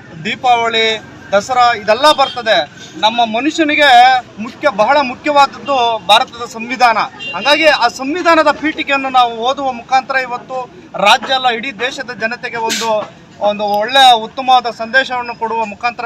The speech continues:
ನಮ್ಮ ಏನು ಇವತ್ತು ನಮ್ಮ ಹಿರಿಯರು ಮತ್ತು ನಮ್ಮ ಯುವಕರು ಎಲ್ಲ ಸೇರಿ ಇವತ್ತು ಏನು ಸಂವಿಧಾನದ ಸಮರ್ಪಣಾ ದಿನವನ್ನು ಭಾಳ ವಿಜೃಂಭಣೆಯಿಂದ ಆಚರಣೆ ಮಾಡಿದ್ದೀರಿ.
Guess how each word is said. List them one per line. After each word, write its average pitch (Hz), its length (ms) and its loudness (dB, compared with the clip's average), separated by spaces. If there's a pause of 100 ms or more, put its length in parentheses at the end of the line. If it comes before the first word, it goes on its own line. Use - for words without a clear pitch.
ನಮ್ಮ 208 200 -6 (140)
ಏನು 226 560 -8 (100)
ಇವತ್ತು 330 360 2
ನಮ್ಮ 214 180 -4 (480)
ಹಿರಿಯರು 240 440 0
ಮತ್ತು 233 360 -6
ನಮ್ಮ 220 180 -6
ಯುವಕರು 233 440 -6
ಎಲ್ಲ 254 300 0
ಸೇರಿ 262 280 -4
ಇವತ್ತು 233 460 -6
ಏನು 220 260 -6
ಸಂವಿಧಾನದ 240 580 -2
ಸಮರ್ಪಣಾ 233 520 -4
ದಿನವನ್ನು 214 520 -6
ಭಾಳ 196 220 0
ವಿಜೃಂಭಣೆಯಿಂದ 214 580 -6
ಆಚರಣೆ 196 340 -6
ಮಾಡಿದ್ದೀರಿ. 180 400 -4